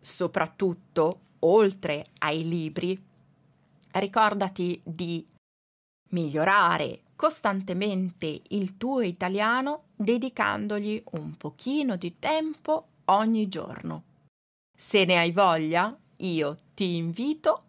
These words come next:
ad imparare l'italiano con noi. E come? Ci trovi su YouTube al canale All You Can Italy, su Instagram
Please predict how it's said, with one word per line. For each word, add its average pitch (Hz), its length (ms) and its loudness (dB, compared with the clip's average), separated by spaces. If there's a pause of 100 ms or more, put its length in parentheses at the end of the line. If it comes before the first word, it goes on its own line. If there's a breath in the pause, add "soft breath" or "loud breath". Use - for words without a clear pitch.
ad 175 180 0
imparare 175 720 0
l'italiano 214 800 -2 (200)
con 302 300 2
noi. 156 380 -4 (1000)
E 185 180 -2
come? 247 480 4 (340)
Ci - 180 -4
trovi 170 560 0
su - 300 -2
YouTube 302 600 -2 (180)
al 190 180 0
canale 165 680 0 (140)
All 202 220 4
You 214 200 0
Can 165 180 -6
Italy, 156 460 -12 (1080)
su - 220 -2
Instagram 202 840 2